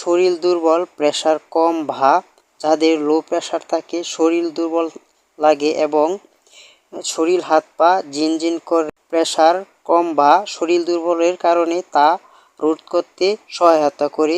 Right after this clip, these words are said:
মুখে রুচি বৃদ্ধি করে, হাত পায়ে শরীরে শক্তি বৃদ্ধি করে, শরীরের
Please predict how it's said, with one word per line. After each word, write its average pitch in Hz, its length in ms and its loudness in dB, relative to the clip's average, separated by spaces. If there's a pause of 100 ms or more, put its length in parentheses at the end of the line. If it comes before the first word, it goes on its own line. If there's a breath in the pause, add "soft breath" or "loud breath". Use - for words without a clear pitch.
(160)
মুখে 175 380 -2
রুচি 165 420 -6 (200)
বৃদ্ধি 143 400 -4
করে, 160 300 0 (360)
হাত 165 320 4 (140)
পায়ে 175 360 6
শরীরে 180 500 0 (180)
শক্তি 180 460 -4 (140)
বৃদ্ধি 151 360 -4
করে, 156 280 -2 (180)
শরীরের 175 500 0